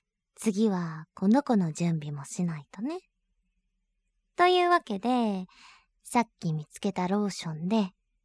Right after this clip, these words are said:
中をトロトローっと。うふん。とってもエッチだ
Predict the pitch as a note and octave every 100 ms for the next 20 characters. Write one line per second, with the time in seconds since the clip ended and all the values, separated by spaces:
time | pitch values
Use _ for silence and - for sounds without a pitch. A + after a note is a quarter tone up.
0 | F#3 F#3+ F#3+ E3+ D3+ C#3+ - - C#3+ A3+
1 | - D#4+ D4+ D4+ D4+ C#4+ C#4+ _ _ _
2 | _ _ - B3+ - _ _ _ _ _
3 | _ _ _ _ _ _ _ _ _ _
4 | _ _ _ _ _ - C#4 - - A#3
5 | - _ _ - F4+ F4 D#4+ - - _
6 | _ _ _ _ _ - G3 - _ -
7 | G3 F3+ F#3 F#3 G3 _ - - -